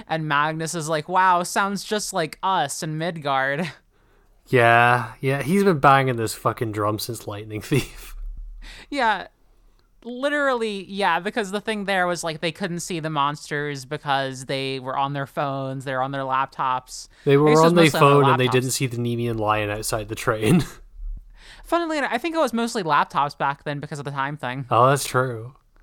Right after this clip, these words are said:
Speaker 1: Uh, but now, now, you know, the elves watch their, their, their elf pads.
Speaker 2: <laughs>
Speaker 1: I guess he'll probably just be banging this drum forever.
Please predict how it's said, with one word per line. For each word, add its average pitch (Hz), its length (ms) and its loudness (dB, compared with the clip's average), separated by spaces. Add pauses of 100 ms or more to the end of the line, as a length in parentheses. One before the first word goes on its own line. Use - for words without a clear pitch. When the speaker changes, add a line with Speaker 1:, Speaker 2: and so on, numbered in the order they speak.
(520)
Speaker 1:
Uh, 165 360 -2
but 170 220 -8
now, 170 520 -2
now, 160 240 0
you 165 180 -6
know, 135 300 -4 (180)
the 160 220 -12
elves 147 360 -4
watch 143 340 -2
their, 135 360 -6
their, 139 260 -6
their 147 140 -4
elf 143 300 -4
pads. 117 600 -6
Speaker 2:
<laughs> - 60 -20 (1500)
Speaker 1:
I 233 100 -4
guess 330 220 -2
he'll 294 120 0
probably 208 360 -2
just 175 160 -10
be 175 60 -14
banging 151 300 -2
this 143 100 -6
drum 135 220 -4
forever. 127 480 -6